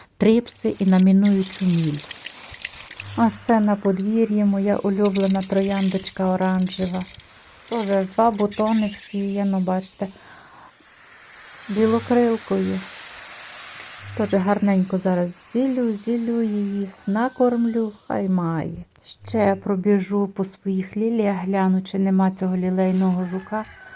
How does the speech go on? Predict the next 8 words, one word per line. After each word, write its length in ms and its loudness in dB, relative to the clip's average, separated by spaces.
Торік 300 -2
я 80 2
бачила, 460 -2
цього 300 -4
року 220 -4
тьфу-тьфу, 580 -6
не 140 -2
бачила. 580 -4